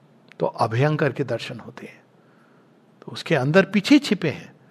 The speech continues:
शिव जी के पास जाएंगे तो पहले कौन मिलता है?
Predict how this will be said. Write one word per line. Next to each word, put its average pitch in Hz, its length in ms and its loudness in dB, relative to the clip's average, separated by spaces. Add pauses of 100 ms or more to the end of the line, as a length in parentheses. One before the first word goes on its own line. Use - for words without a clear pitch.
(220)
शिव 190 220 0
जी 220 140 4
के 220 80 8
पास 220 220 10
जाएंगे 202 320 8
तो 190 100 0
पहले 208 220 4
कौन 226 260 6
मिलता 147 280 2
है? - 240 -10